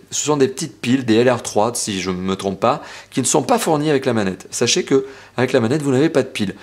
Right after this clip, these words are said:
Donc si vous n'en avez pas acheté en avance, bah vous êtes, vous êtes carotte. Voilà, hein, c'est tant pis pour vous, malheureusement. Donc sachez-le,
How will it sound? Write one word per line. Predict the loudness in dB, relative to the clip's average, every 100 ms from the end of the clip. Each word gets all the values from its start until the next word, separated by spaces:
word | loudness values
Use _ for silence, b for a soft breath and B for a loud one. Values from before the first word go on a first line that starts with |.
| B B -8
Donc | -2
si | 2
vous | 4
n'en | 4
avez | 4
pas | 2 0
acheté | 0 -2
en |
avance, | 0 0 -2 -6 -2
bah | 0
vous | 2
êtes, | -2 -4 -20 -20 -6
vous | -2
êtes | 0
carotte. | 0 0 -4 -10 -8
Voilà, | -8 -6 -4
hein, | -4 -6
c'est | -8 -4 -2
tant | -2
pis | 0
pour | 2 2
vous, | 2 0 -2 B B 0
malheureusement. | 4 4 4 -2
Donc | -2 0
sachez-le, | 0 4 4 4 2